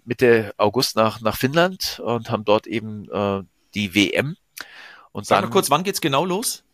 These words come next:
Speaker 1: Die W M ist, oh Gott, vierundzwanzigster bis, ja, am fünfundzwanzigsten sind, glaub ich, die ersten Spiele. Jetzt müsste
Speaker 2: Aber
Speaker 1: ich
Speaker 2: dann,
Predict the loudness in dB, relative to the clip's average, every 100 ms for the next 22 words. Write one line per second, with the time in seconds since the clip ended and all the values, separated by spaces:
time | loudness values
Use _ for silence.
0 | -6 -2 0 0 -2 -4 -2 -2 -4 -8
1 | -10 0 2 2 0 -2 -2 -4 -4 0
2 | 4 4 2 -2 -10 -8 -2 -2 -2 -2
3 | 2 2 0 -2 -2 0 -2 -2 -6 -2
4 | -4 -4 -2 0 2 0 -4 _ _ -2
5 | -2